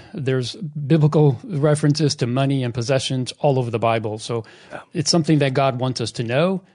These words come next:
Speaker 1: and it's something that we should be discipling our people around because it is a major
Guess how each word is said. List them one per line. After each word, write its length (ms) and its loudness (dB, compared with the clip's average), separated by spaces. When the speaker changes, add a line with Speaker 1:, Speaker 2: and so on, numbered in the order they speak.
Speaker 1:
and 100 -4
it's 100 -4
something 300 0
that 140 -2
we 120 -2
should 360 -2
be 200 -2
discipling 680 -4
our 80 -4
people 380 -6
around 380 -4
because 260 -2
it 80 2
is 140 2
a 60 2
major 440 0